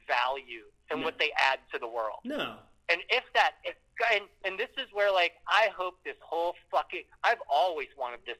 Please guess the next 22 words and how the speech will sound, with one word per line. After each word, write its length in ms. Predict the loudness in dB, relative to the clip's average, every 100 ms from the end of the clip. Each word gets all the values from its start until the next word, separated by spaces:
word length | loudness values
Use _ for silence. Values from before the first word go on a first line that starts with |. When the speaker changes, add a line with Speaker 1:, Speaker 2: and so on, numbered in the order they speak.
| -10
Speaker 1:
system 340 | -12 -10 -8
to 80 | -8 -2
fall 260 | 0 0
in. 500 | -2 -10 -20 -20 -12
Speaker 2:
Right. 200 | -10 -10 -6
Speaker 1:
You 100 | 2
know? 260 | 2 2 -2 _ _ _ -4
And 100 | 0
that's 140 | 0 -2
kinda 140 | -4 0
what 120 | 4
I 80 | 4
was 100 | 2 -2
telling 200 | -4 -4
you 80 | -8
before, 360 | -8 -2 0
like, 260 | 0 -2 -6 -20 _ _ _ _ _ _ -16 -16 -16 -6
this 140 | -4 -2
is 120 | -2
a, 1120 | 2 4 2 -2 _ _ -20 -20 _ -14 0 0
a 60 | 0 -4
really 320 | -2 -2